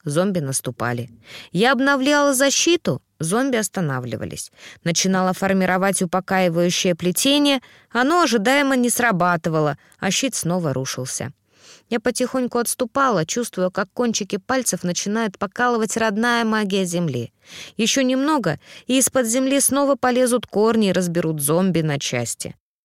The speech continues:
Вздрогнула, неожиданно ощутив на плечах ладони Терфоскора. Мне казалось, некромант стоял справа, а не прямо за моей спиной. Зомби замерли, хоть я ничего для этого не делала.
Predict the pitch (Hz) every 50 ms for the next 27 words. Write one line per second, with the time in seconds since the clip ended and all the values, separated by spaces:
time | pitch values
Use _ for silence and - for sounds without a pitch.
0 | _ _ _ _ _ _ _ _ _ _ _ _ _ _ _ - 202 214 226 370
1 | 392 359 262 226 180 170 147 139 123 - - _ - 202 247 269 254 302 269 254
2 | 269 254 247 240 240 - 277 247 - 320 294 - 240 220 202 202 208 185 - -
3 | 311 359 - - 220 196 180 165 202 269 330 339 277 - - 170 185 233 - -
4 | 285 294 - - - 339 320 262 185 143 131 - _ _ _ _ _ - - -
5 | - - - 185 208 220 220 202 190 226 214 233 220 214 214 - 220 214 - 233
6 | 220 220 214 208 208 - - 214 214 220 214 220 - - - - 311 339 320 233
7 | 170 156 147 156 170 165 - 269 302 294 226 185 165 180 175 160 151 151 151 147
8 | - - - - 220 220 180 135 123 - - _ _ _ _ _ _ _ _ -
9 | 160 175 196 185 175 160 165 156 151 147 156 139 135 139 160 196 226 247 277 277
10 | - _ _ _ _ _ - 285 302 - - 302 311 302 302 - - - 196 180
11 | 233 233 247 247 220 170 180 185 - 180 185 190 185 180 170 151 139 139 131 123
12 | 120 120 120 117 120